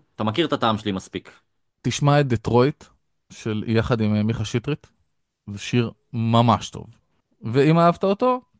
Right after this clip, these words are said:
Speaker 2: תמשיך לאלבום. אבל
Speaker 1: יפה.
Speaker 2: זה
Speaker 1: סימן,
Speaker 2: משהו
Speaker 1: רשם-,
Speaker 2: שצריך
Speaker 1: רשמתי
Speaker 2: להיות,
Speaker 1: לפניי.
Speaker 2: אה, להיט.
Speaker 1: רשמתי לפניי. Anything else?
Speaker 2: אה, נראה לי שזהו.
Speaker 1: כן,
Speaker 2: אה.
Speaker 1: די חפרנו את החיים,
Speaker 2: וואי,
Speaker 1: אבל זה מה
Speaker 2: דיברנו.
Speaker 1: שקורה שלא הקלטנו כל כך הרבה זמן,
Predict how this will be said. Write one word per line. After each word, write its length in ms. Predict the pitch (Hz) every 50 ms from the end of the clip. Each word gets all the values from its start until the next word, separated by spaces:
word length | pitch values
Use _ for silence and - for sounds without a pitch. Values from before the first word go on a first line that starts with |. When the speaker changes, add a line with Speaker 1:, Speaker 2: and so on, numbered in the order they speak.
| _ _
Speaker 2:
תמשיך 340 | - 185 - - 196 -
לאלבום. 400 | 180 156 143 135 131 117 110 113 113 - _ _ - _ -
אבל 240 | 113 107 113 113 107
Speaker 1:
יפה. 80 | 101
Speaker 2:
זה 240 | 107 120 135 135 131
Speaker 1:
סימן, 140 | 127 127 127 127
Speaker 2:
משהו 240 | 127 123 113 98 101
Speaker 1:
רשם-, 140 | 107 113 113
Speaker 2:
שצריך 240 | 113 117 110 101
Speaker 1:
רשמתי 360 | 107 113 113 117 117 110 113 101
Speaker 2:
להיות, 180 | - 113 110
Speaker 1:
לפניי. 200 | 110 107 82 85
Speaker 2:
אה, 60 | 98 95 - - _ _ _ _ _ _ _ - -
להיט. 400 | 110 110 113 113 110 107 101 - - _ -
Speaker 1:
רשמתי 420 | 95 95 - 95 92 92 - 90
לפניי. 360 | 80 87 - - 76 78 82 87 - _ _ _ _ _ _ _ _ _ _ -
Anything 200 | 113 123 127 110
else? 500 | 147 151 165 185 202 208 202 - - - - _ _ _ _ _ _ _ _ _ _ _ _ _ _ -
Speaker 2:
אה, 340 | 113 120 120 120 117 117 113 113
נראה 200 | 117 104 117 160
לי 80 | 202
שזהו. 540 | - - 240 202 202 269 349 330 185 127 120 117 - _ _ _ _ _ _ _ _
Speaker 1:
כן, 180 | - 98 90 87
Speaker 2:
אה. 60 | 87
Speaker 1:
די 120 | 101 92
חפרנו 400 | - - - - - 101 95 95
את 80 | 92 -
החיים, 400 | - - - 95 104 127 135 135
Speaker 2:
וואי, 120 | 135 147
Speaker 1:
אבל 160 | 110 98 98 101
זה 60 | 107
מה 60 | 120
Speaker 2:
דיברנו. 160 | 131 147 147
Speaker 1:
שקורה 140 | 107 107 110
שלא 220 | 107 - 101 101
הקלטנו 480 | 113 110 - 113 107 107 - 131 113 113
כל 120 | - 95 87 -
כך 200 | - 143 139 -
הרבה 200 | 135 113 104 101
זמן, 360 | 98 90 90 92 87 95 107